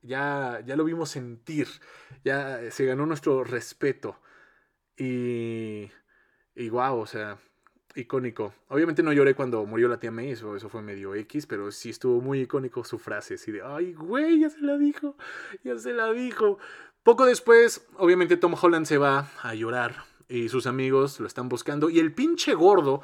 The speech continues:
obviamente todos decimos lo que no nos gustó de la película fueron los diálogos Disney,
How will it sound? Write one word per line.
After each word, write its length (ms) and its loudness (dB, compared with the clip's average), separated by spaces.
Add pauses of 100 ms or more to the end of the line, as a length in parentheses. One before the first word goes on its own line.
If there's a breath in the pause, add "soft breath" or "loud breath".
(160 loud breath)
obviamente 320 4
todos 200 6
decimos 400 -2
lo 100 6
que 80 0
no 80 2
nos 180 2
gustó 360 4
de 80 4
la 100 0
película 500 0 (420 loud breath)
fueron 380 6
los 220 4
diálogos 500 6
Disney, 400 -8